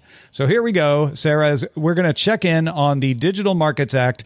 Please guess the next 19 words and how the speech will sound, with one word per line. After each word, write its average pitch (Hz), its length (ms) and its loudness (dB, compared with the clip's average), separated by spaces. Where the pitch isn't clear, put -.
and 147 240 0
specifically 185 800 0
its 165 180 -4
provision 151 720 -2
that 139 220 -2
messaging 160 560 0
services 151 520 0
will 139 120 -4
need 151 380 -2
to 156 120 -2
interoperate. 151 800 -2
What 175 120 2
do 226 80 0
we 185 100 -2
need 190 160 -2
to 147 80 -4
know 160 160 0
about 120 220 -2
it, 113 80 -10